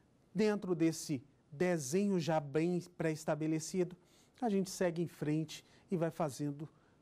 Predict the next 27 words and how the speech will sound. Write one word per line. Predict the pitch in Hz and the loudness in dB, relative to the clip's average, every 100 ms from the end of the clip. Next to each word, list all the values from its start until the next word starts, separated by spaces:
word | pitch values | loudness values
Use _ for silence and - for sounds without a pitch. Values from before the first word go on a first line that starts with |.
| - | -8
que | 180 180 175 - - _ | 0 0 -2 -14 -20 _
tudo | 208 185 180 | 0 2 0
seja | 175 151 143 131 143 143 _ _ - | -2 2 2 2 -2 -4 _ _ -2
melhor. | 156 165 127 113 113 - _ _ _ - - - | 0 0 0 -6 -8 -20 _ _ _ -20 -20 -10
Sendo | - - 226 208 196 | -6 0 2 2 2
melhor, | 175 151 160 190 185 - _ - | 2 2 2 2 -2 -16 _ -4
a | 190 | 0
gente | 160 175 175 | 0 -2 -4
volta | 123 156 190 190 180 | -2 0 0 0 -4
aqui | - 165 160 165 - _ _ - | -4 -2 -2 -4 -18 _ _ -2
para | 185 156 | 0 0
esse | 160 165 | -2 -6
filósofo | - 160 139 143 120 170 | -4 -2 0 -2 -2 -6
chamado | - 185 147 143 143 | -2 0 0 -2 -2
John | 139 160 131 | 0 0 0
Rawls. | 117 123 - - - - - | -2 -4 -10 -20 -20 -16 -2
John | 196 208 | 0 4
Rawls | 190 214 190 | 4 2 2
é | 202 | 0
o | 202 | 0
maior | 196 185 196 | 0 2 0
expoente | 190 - - 180 170 190 190 185 | -2 -6 0 2 2 2 0 0
jurídico | 175 156 170 151 - 180 | 2 2 0 -4 -2 2
hoje | 151 175 175 185 190 - - - | 4 4 2 0 -4 -8 -20 -16
dos | 151 165 | -4 -2
Estados | 156 - 170 160 | -2 -2 -2 -2
Unidos. | 160 160 135 123 - | -4 -4 -4 -8 -18